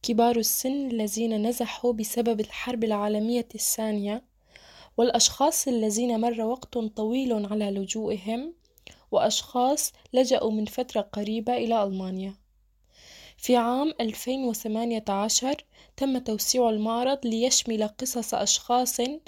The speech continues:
آخرين لديهم تجربة اللجوء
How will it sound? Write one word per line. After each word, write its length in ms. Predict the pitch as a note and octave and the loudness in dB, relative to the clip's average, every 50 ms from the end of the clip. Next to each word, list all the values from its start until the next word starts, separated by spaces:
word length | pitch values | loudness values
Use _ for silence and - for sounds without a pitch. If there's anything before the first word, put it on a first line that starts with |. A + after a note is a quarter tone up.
| - - - - _ _ A3 | -20 -20 -20 -20 _ _ -2
آخرين 640 | A3+ A3+ A3 - - A3 A3+ A3+ B3+ C#4 D#4+ D4+ | -2 0 -2 -2 0 0 2 2 2 0 0 0
لديهم 580 | C4+ A3+ G#3+ - A3+ B3 B3+ - A3 A#3 A3+ G#3 - _ _ - | 0 0 0 2 0 0 0 -2 -4 -6 -6 -6 -8 _ _ -4
تجربة 400 | - A#3+ A#3 A#3 A#3+ A3 G#3+ G#3+ - - | 0 0 2 2 2 0 -2 -2 -4 -4
اللجوء 540 | G#3+ G#3+ G#3+ G#3 G#3 - B3+ C4+ C#4 C#4+ | -2 -2 -2 -2 -4 -4 -4 -4 -4 -6